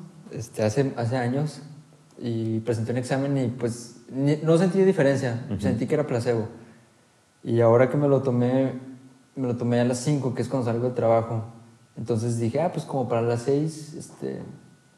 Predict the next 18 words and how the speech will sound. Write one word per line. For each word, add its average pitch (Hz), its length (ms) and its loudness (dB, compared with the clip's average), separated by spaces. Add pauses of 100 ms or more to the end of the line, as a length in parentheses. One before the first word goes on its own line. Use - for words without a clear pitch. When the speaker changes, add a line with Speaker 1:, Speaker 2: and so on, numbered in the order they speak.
Speaker 1:
me 123 240 0
va 117 100 4
a 117 40 2
hacer 131 200 0
efecto 147 360 2
y, 113 380 0
y 117 60 -8
se 117 120 -6
va 110 140 2
a 107 40 2
acabar 120 340 4
como 127 180 -4
para 110 180 0
las 110 140 0
doce", 151 300 6 (540)
que 113 280 4
es 107 320 -4
con 113 580 0